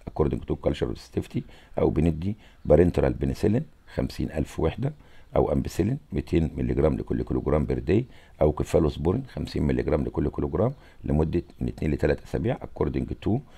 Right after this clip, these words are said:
ماشي، according to clinical ايه ريسبونس، او سيمي سينثيتك بندين بنسلين از ريزيستنت بنسلين او ميسيسيلين اللي موجود. طب لو ما فيش بقى او كانت ستاف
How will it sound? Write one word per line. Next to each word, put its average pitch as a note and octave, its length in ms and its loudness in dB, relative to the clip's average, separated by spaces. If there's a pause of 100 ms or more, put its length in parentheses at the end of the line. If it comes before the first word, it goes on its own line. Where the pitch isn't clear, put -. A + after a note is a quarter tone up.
(340)
ماشي، F2+ 340 -2
according C#2 420 0 (200)
to F2+ 60 2 (480)
clinical D2+ 400 2
ايه E2+ 280 0
ريسبونس، - 540 -4 (680)
او F2+ 200 6 (420)
سيمي F#2 300 2
سينثيتك - 600 -2 (220)
بندين D2+ 480 0 (280)
بنسلين G2 520 2 (380)
از - 180 4
ريزيستنت C2 560 -2
بنسلين G#2 520 2 (300)
او A1+ 60 2
ميسيسيلين C#2+ 520 2
اللي A#1 160 -2
موجود. A#1 340 -4 (340)
طب - 120 -4 (120)
لو C2 120 4
ما D2 120 4
فيش D#2 200 -2
بقى - 400 2
او C#2 100 4
كانت D2 300 0
ستاف - 440 -2